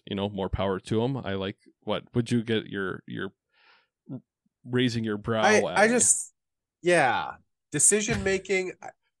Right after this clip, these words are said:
Speaker 2: I wouldn't even
Speaker 1: <laughs>
Speaker 2: say bad decision, bad execution.
Speaker 1: Okay.
Speaker 2: Maybe
Speaker 1: Yeah,
Speaker 2: on the
Speaker 1: it's
Speaker 2: shape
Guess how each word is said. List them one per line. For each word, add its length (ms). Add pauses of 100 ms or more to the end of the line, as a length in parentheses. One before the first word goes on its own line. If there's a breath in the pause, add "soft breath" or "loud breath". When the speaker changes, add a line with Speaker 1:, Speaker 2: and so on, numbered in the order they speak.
(120)
Speaker 2:
I 120
wouldn't 280
even 280
Speaker 1:
<laughs> 120
Speaker 2:
say 380
bad 360
decision, 500
bad 240
execution. 720 (680)
Speaker 1:
Okay. 200
Speaker 2:
Maybe 160
Speaker 1:
Yeah, 340
Speaker 2:
on 280
the 60
Speaker 1:
it's 80
Speaker 2:
shape 480